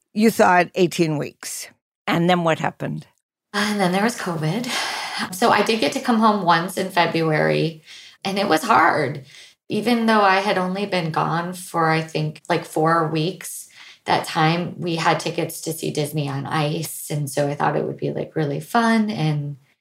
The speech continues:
Speaker 2: it just wasn't. Even just being gone for four weeks, the kids were, like, missing their dad, and they didn't really have that great of a time at the Disney on Ice. They were kinda quiet, and it was just shocking to me 'cause those just aren't my kids.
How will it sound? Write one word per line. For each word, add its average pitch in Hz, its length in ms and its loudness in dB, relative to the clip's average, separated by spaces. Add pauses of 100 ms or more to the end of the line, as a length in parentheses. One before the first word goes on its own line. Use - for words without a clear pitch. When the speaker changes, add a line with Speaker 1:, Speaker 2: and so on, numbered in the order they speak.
(360)
Speaker 2:
it 185 100 -2
just 180 260 -6
wasn't. 147 760 -2
Even 180 420 0
just 170 240 -4
being 160 180 0
gone 151 300 0
for 156 140 0
four 151 320 -2
weeks, 185 600 -4 (440)
the 175 120 -4
kids 165 560 -6
were, 151 180 -2
like, 143 260 -4
missing 147 340 -4
their 135 180 -4
dad, 151 580 2
and 139 800 -6
they 151 120 -2
didn't 151 260 -4
really 147 220 -6
have 147 220 -4
that 151 180 -4
great 151 220 -4
of 151 100 -2
a 151 80 -2
time 143 600 -4 (100)
at 151 320 -4
the 151 80 -4
Disney 147 360 -4
on 151 140 -2
Ice. 151 300 -2
They 175 100 -2
were 147 120 0
kinda 139 280 -8
quiet, 151 800 0
and 147 300 -4 (420)
it 180 120 -2
was 190 180 0
just - 200 -4
shocking 135 560 -2
to - 140 -10
me 120 180 -10
'cause - 280 -8
those 143 300 -4
just - 280 -4
aren't - 280 -6
my 135 120 -8
kids. 156 680 0